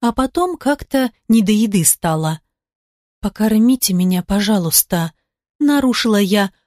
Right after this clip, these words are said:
гоголевскую паузу и начала сползать вниз по косяку двери. Мои слова послужили каким-то сигналом, потому что минары вокруг засуетились и забегали. Меня подхватили и посадили на стул.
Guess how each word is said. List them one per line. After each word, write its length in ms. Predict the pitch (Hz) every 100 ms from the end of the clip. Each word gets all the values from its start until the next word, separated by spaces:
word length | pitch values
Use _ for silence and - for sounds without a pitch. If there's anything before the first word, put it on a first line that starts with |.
| _
гоголевскую 760 | 233 220 196 196 190 - 233 233
паузу 540 | 330 330 294 269 294 _ _ _
и 120 | 262
начала 400 | 240 - 254 285
сползать 640 | - - 220 190 196 185 175
вниз 500 | 180 220 269 - - _ _
по 100 | 320
косяку 540 | 311 285 254 - 185
двери. 580 | 160 160 202 180 156 151 - _ _ -
Мои 260 | 190 185
слова 560 | 175 - 175 170 196 226
послужили 580 | 240 - 233 208 240 220
каким-то 500 | 240 220 208 180 190
сигналом, 680 | - 190 208 214 160 151 139 _ _
потому 340 | 208 214 214 214
что 220 | - 208
минары 520 | 208 214 226 220 220
вокруг 460 | 170 202 - 214 190
засуетились 920 | 190 - 202 196 302 277 277 - -
и 100 | 254
забегали. 720 | 226 269 233 170 165 160 156 - _ _
Меня 280 | 208 202 196
подхватили 800 | - - 180 175 - 254 254 240 _ _ -
и 100 | 285
посадили 600 | 262 - 220 180 190 185
на 160 | 202
стул. 420 | - - 196 139